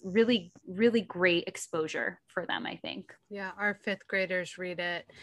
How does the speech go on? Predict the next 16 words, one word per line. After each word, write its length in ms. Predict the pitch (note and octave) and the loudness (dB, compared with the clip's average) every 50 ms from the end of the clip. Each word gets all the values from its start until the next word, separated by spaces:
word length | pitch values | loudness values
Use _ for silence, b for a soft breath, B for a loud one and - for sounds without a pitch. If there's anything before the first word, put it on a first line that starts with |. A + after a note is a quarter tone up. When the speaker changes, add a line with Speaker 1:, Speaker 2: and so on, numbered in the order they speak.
| B B B B | B B B B
Speaker 1:
Yeah. 140 | G3 F#3 G3 | -4 0 2
Speaker 2:
And 140 | G3+ - G#3+ | 4 6 8
I 180 | F#3+ G3 G3 | 8 8 8
usually 420 | F#3+ F#3+ F#3 E3+ - G3 G3 F#3 F3 | 6 6 4 4 6 8 10 10 10
help 360 | E3 C3+ F#3+ F#3 F3 - - | 10 8 8 8 8 8 6
in 260 | - F#3 F3+ F3+ F3 | 6 8 8 8 8
with 160 | F3 E3+ E3 | 6 4 4
a 80 | - F3 | 4 4
book 260 | D#3+ F3 F3 E3 - | 6 6 4 4 2
study, 400 | - - - F#3 F3 E3 D#3 D3+ D#3+ | -2 0 4 4 6 6 6 6 6
which 200 | F3+ E3+ - - | 4 4 4 2
I 60 | F3+ | 2
really 440 | F3 E3+ F3 F3+ E3+ E3 - - G#2 | 2 6 6 6 6 6 4 4 6
like. 520 | - - G#2+ - - E3+ - - - - | 6 6 6 6 4 4 2 0 -8 -6
Speaker 1:
So 120 | - E3+ E3+ | -4 -4 -6
fun. 380 | - - - - - G#3 G3+ | -4 -4 -4 -4 -4 -6 -8